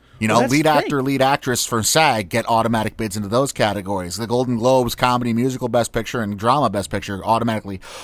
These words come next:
Speaker 1: Although you'd have a huge problem with how the H F P A votes for those things, wouldn't you?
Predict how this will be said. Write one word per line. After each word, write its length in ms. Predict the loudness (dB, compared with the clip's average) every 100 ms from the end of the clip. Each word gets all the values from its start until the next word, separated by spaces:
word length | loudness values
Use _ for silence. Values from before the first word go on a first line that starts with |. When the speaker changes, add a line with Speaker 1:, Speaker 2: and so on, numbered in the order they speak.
| 2
Speaker 1:
Although 240 | 4 4
you'd 160 | 2 0
have 160 | -2 -4
a 20 |
huge 320 | -2 0 0
problem 460 | 2 2 2 0 -4
with 240 | -8 -12
how 360 | -4 -2 0 -4 -14 _
the 160 | -4
H 180 | -2 -2
F 160 | -6 -4
P 180 | -4 -2
A 100 | -2
votes 320 | 2 2 2
for 120 | -4
those 220 | -6 -8
things, 220 | -8 -8 -8
wouldn't 180 | -2
you? 140 | -2